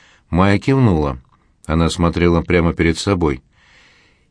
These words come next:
«Теперь мы вынуждены взглянуть на это дело в совершенно новом свете. Раньше эти два убийства казались случайностями, никак не связанными друг с другом. Но теперь, когда мы узнали, что оба были убиты из одного пистолета...»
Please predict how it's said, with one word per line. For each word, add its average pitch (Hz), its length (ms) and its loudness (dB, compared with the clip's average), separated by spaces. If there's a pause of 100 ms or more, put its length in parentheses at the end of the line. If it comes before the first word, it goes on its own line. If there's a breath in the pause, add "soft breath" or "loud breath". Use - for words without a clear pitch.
(100)
«Теперь 131 460 2
мы 101 160 2
вынуждены 104 500 2
взглянуть 98 400 0
на 101 120 2
это 92 180 0
дело 110 340 0
в - 60 -10
совершенно 92 600 0
новом 117 360 2
свете. 165 520 -2 (720)
Раньше 92 540 0
эти 82 140 0
два 85 180 2
убийства 95 540 0
казались 104 420 0
случайностями, 90 920 -2 (480 soft breath)
никак 113 500 0
не 113 100 0
связанными 85 680 0
друг 101 260 0
с 104 60 -4
другом. 71 420 0 (600 soft breath)
Но 80 160 0
теперь, 95 360 0
когда 80 280 0
мы 85 120 2
узнали, 87 420 2
что 92 240 -2
оба 90 300 2
были 85 220 2
убиты 87 400 2
из 80 100 -2
одного 85 320 0
пистолета...» 101 760 -2